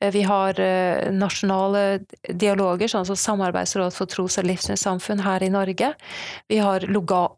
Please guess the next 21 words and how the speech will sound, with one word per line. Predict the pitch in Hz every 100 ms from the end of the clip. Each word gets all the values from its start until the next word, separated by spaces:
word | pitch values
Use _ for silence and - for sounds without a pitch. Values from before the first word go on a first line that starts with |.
| 180
lokale | 208 - 196 165 175 208 214
dialoggrupper | 208 196 190 175 180 185 - 277 285
i | 214
de | 196
fleste | 226 208 - 202
storbyene. | - 220 202 196 196 202 233 370 - - - - - -
Så, | - 277 - _ _ _ -
og | 233
det | 254 277
gjelder | 240 196
ikke | 208 214
bare | 220 202
i |
Norge, | 208 202 240 285
det | 262
gjelder | 240 226 233
i |
hele | 233 247 214 208
Europa. | 208 208 277 370 - - - - - - -
Eh, | 226 220
og | - 233 226 226 -